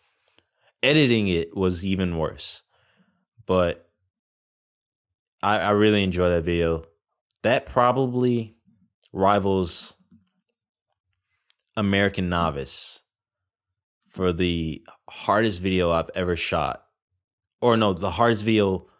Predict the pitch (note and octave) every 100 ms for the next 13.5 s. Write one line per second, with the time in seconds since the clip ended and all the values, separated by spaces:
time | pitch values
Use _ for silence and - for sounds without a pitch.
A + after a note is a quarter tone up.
0 | _ _ - F#2+ G2 G2+ F#2+ F2 - _
1 | - A2 - F#3 F3+ - D3 A#2 A2+ -
2 | G2+ F#2 E2+ - A#2 G#2 G2 F2+ E2+ F#2+
3 | F#2 E2+ D#2 D2 _ _ - F#2 F#2 F#2
4 | E2+ E2+ D#2+ D2+ E2 D#2 D2+ D2 C#2 -
5 | B1 - - _ _ _ _ _ _ _
6 | G2+ A2+ A2 G#2+ - F2+ - - F#2+ F2
7 | - - E2 E2 D#2+ D#2+ _ F#2+ F2+ F2+
8 | F#2 F2+ F2+ E2 E2+ E2+ E2+ E2 D#2+ D#2+
9 | G2+ F2+ F2+ E2+ G#2 G2 E2 - _ _
10 | _ - A#2 G#2+ F2+ E2+ - _ - F#2+
11 | F#2 F#2 - - F2 E2 D#2+ _ _ -
12 | F2+ F2+ E2 E2+ E2 D#2+ D2 - D#2 D2+
13 | C#2 D2+ G2 - -